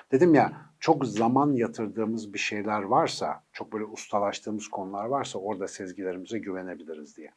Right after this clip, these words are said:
Belki çok erken yaşlarımızda değil ama yaşlarımız otuzları geçtikten sonra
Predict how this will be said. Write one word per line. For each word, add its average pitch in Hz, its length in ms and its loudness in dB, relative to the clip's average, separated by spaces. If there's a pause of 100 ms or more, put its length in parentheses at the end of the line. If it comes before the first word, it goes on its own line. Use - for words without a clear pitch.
(140)
Belki 175 320 12
çok 190 200 6
erken 160 360 10
yaşlarımızda 135 760 4
değil 117 240 2
ama 104 180 -2
yaşlarımız 131 520 2
otuzları 127 500 2
geçtikten 113 640 0
sonra 85 500 -6